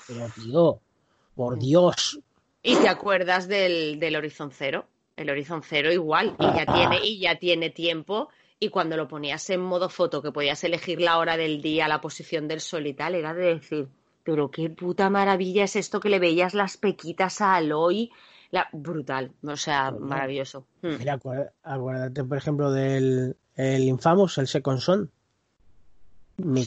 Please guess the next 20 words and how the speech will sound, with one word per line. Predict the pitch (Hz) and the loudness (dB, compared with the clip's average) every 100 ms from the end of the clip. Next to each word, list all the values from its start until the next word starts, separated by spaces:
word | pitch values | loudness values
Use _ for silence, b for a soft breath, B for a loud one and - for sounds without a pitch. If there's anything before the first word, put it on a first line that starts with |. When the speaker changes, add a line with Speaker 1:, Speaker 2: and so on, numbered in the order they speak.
| - | -2
Speaker 1:
cago | - 127 131 147 | -2 2 4 4
en | 156 156 | 4 6
la | 156 | 6
madre | 165 180 170 160 | 6 6 6 4
que | 143 | 4
lo | 127 | 2
parió. | 120 123 170 190 - | 2 4 4 4 2
Speaker 2:
Mm. | 220 208 | 0 2
Speaker 1:
O | |
sea, | 185 143 | 4 4
y | |
a | 131 | 2
día | 127 147 165 | 2 4 4
de | 165 160 | 6 6
hoy | 170 208 226 _ | 8 6 2 _
te | - | 2
lo | 139 127 | 4 4
pones | 143 160 202 254 - - _ _ _ _ _ _ | 4 6 6 6 0 -14 _ _ _ _ _ _
y, | 175 147 139 135 | 4 6 4 2
joder, | - - - 165 156 185 147 | -2 0 4 4 6 6 4